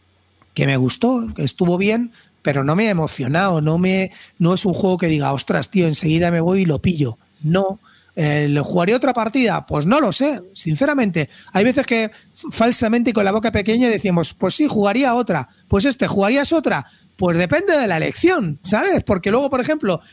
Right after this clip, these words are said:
me jugué un Nations a lo que se llama en, en mi casa a Dogface, un Nation a Dogface <laughs> entre cuatro que controlábamos el Nations y fue cara de perro, cara de perro, tío, sufriendo cada puta ronda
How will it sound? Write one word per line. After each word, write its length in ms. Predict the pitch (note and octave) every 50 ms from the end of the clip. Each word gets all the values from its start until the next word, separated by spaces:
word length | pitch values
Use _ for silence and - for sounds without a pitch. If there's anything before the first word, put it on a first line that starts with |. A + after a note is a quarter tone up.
| _ _
me 120 | F3+ F#3+
jugué 320 | E3 A#2 G3+ G3 G3+ B3 C#4
un 140 | C#4 B3+ C4
Nations 520 | D4+ D#4 D4 - D4+ F3 D#3 C#3+ C3 - - _ _ _
a 360 | F3 F3 D#3+ D#3 D#3 E3 F3 _
lo 180 | G#3 F#3 F#3+ F3+
que 80 | G3
se 140 | - - A3
llama 460 | A3 B3 B3+ B3 A#3+ B3 A#3+ A#3+ - _ _ - _ _ _
en, 420 | B3+ G#3+ A3 A3 A3 G#3 G#3 A3+ -
en 160 | - G#3 G#3 G#3+
mi 100 | G#3 G3+
casa 360 | - C4 - - G3+ F3 -
a 140 | - E3 E3
Dogface, 760 | E3 A3+ A3+ - - - - C#4+ C#4+ C#4+ D4 C#4+ - - - _ _ _ _ _ _ -
un 160 | F#3+ F#3 G3+
Nation 420 | A#3 C4 B3+ - C4 A#3 A3 G#3 A#3
a 120 | - F3
Dogface 500 | F#3+ A#3+ C3+ - - D#4 C#4 B3+ G3+ - _
<laughs> 100 | - -
entre 260 | F#3 F3 A#3 - F#3
cuatro 360 | - B3 B3+ C4 A#3 G#3 F#3+
que 140 | - F#3 F3
controlábamos 680 | - G3 F3+ F3 F#3 F#3 F#3+ G#3 A3 A#3 B3 B3 -
el 120 | C4 B3 B3+
Nations 460 | C4+ C4+ C4+ C#4 C#4+ D#4 D4+ - - - - - - - _
y 120 | F#3 F3+
fue 280 | - - A#3 A#3 A#3+ A#3
cara 340 | B3 A#3+ A3+ A#3 B3 B3 C4
de 140 | C4 C4 B3
perro, 480 | - C4+ C4+ C#4 D4 D4 D4 D#4 D4
cara 300 | - A3+ F#3 - G#3+ A#3+
de 140 | C#4 B3+ G#3
perro, 380 | - A3 A#3+ C#4 B3 G#3 F3 E3
tío, 340 | - A3 G#3 F#3+ E3+ D3 - _ - - _
sufriendo 640 | - - G#3+ F3 - - G#3+ A3+ A#3+ B3 C#4 C4+
cada 260 | - C#4+ C#4 C#4 C4+ -
puta 300 | C#4+ C#4+ C#4+ - - D#3
ronda 480 | - G#3 A#3+ A#3 G3+ F3 D3 C3 -